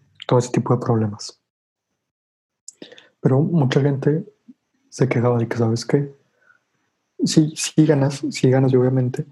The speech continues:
sí ganas haciendo protestas, sí ganas haciendo quién sabe qué cosas, todo lo que quieras. Y digo, ningún gran cambio se ha hecho sin violencia. Entonces, yo creo que ahí la violencia de cierta, no la apoyo,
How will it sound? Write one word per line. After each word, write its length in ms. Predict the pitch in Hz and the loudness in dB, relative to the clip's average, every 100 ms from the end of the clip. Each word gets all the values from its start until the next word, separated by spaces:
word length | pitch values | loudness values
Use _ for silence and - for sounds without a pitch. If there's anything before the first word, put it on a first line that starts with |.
| _ - - _ | _ -20 -20 _
sí 180 | - 123 | 0 2
ganas 260 | 123 131 | 2 0
haciendo 240 | 131 117 117 | 0 -2 -4
protestas, 640 | - 131 127 - - 117 | -2 -2 -2 -2 -2 -2
sí 120 | - 117 | 0 0
ganas 260 | 117 113 | 0 -2
haciendo 400 | 120 - 113 113 | -4 -4 -4 -4
quién 180 | 113 117 | -4 -2
sabe 160 | 120 113 | -2 -2
qué 100 | 131 | -2
cosas, 400 | 127 127 127 - | -2 0 -2 -2
todo 160 | 123 117 | -2 -2
lo 80 | 127 | -4
que 120 | 127 | -8
quieras. 480 | - 117 127 - _ _ _ _ - - - | -4 -2 -2 -6 _ _ _ _ -20 -6 0
Y 60 | 139 | 2
digo, 160 | 135 | 4
ningún 320 | 131 131 123 | 2 2 2
gran 200 | 127 139 | 0 0
cambio 300 | 139 135 139 120 | -2 0 2 0
se 60 | |
ha 40 | 127 | -2
hecho 120 | - | -2
sin 200 | 139 131 | 0 0
violencia. 440 | 117 117 113 - | 0 0 -2 -6
Entonces, 580 | 117 120 - 131 123 - _ _ _ _ _ _ _ _ _ _ - | -6 -6 -4 -6 -6 -10 _ _ _ _ _ _ _ _ _ _ 0
yo 140 | 131 | 2
creo 180 | 123 131 | 4 2
que 100 | 131 | 2
ahí 140 | 127 123 | 2 4
la 140 | 123 | 4
violencia 440 | 123 117 117 - 135 - - _ _ _ | 2 0 0 2 2 -2 -10 _ _ _
de 160 | 165 175 | 0 0
cierta, 560 | - 131 123 127 156 160 | 0 2 0 2 0 2
no 140 | 135 | 2
la 80 | 143 | 2
apoyo, 400 | 143 156 202 | 2 2 2